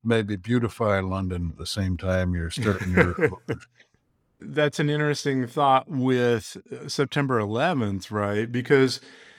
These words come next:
Speaker 2: some of their things didn't really make sense. Uh, taking down the World Trade Center, they thought was important, and that wasn't important at all. It didn't change anything.
Speaker 1: Mm-hmm.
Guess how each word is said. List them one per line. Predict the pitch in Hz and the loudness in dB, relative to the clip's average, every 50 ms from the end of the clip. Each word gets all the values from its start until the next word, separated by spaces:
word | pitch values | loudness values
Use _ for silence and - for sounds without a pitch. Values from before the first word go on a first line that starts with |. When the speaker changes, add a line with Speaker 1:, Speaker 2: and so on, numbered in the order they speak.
| - _ _ _ _ _ _ _ _ _ - - - - - - - - | -20 _ _ _ _ _ _ _ _ _ -20 -20 -20 -20 -20 -20 -20 -16
Speaker 2:
some | - - - 240 269 269 | -12 2 4 4 6 6
of | 233 | 6
their | 180 160 143 | 6 4 4
things | 135 151 143 135 127 | 4 4 4 2 4
didn't | - 139 127 127 | 4 2 2 2
really | 123 117 117 | 0 0 2
make | 110 110 101 - | 2 0 0 -2
sense. | - 113 104 104 95 - - | -4 -4 -4 -4 -4 -4 0
Uh, | 123 117 110 110 113 120 120 123 - 127 - 156 | 0 0 0 0 -4 -6 -8 -8 -8 -10 -10 -4
taking | - - 185 170 180 160 | -2 -2 0 0 2 2
down | 156 156 147 139 | 2 2 2 2
the | 131 | 2
World | 120 120 123 123 113 | 0 0 0 -2 -4
Trade | - - 135 120 113 | -2 -2 -2 -2 -2
Center, | 113 - 120 110 107 107 104 107 104 | -2 -4 -4 -2 -2 -2 -4 -4 0
they | 104 131 143 143 | 2 2 2 2
thought | 139 - 127 113 107 120 | 2 4 2 2 2 2
was | 123 113 101 104 | -2 -4 -2 -2
important, | 101 95 - 107 101 95 95 101 104 | -4 -2 -2 -2 -2 -2 -2 -2 -2
and | 101 101 | 0 0
that | 107 - - | -2 -2 -2
wasn't | 110 107 98 101 104 | -4 -6 -4 -4 -6
important | 98 95 92 110 110 95 107 101 | -6 -6 -6 -6 -6 -4 -4 -4
at | 95 98 | -4 -2
all. | 95 98 98 | -2 -2 -4
It | 98 | -4
didn't | 95 98 95 87 | -6 -8 -10 -10
change | - - 95 95 92 92 | -10 -10 -10 -10 -10 -10
anything. | 98 98 101 92 104 98 92 | -10 -10 -10 -8 -10 -10 -10
Speaker 1:
Mm-hmm. | 90 - 110 104 95 95 | -6 -2 -2 -2 -2 -4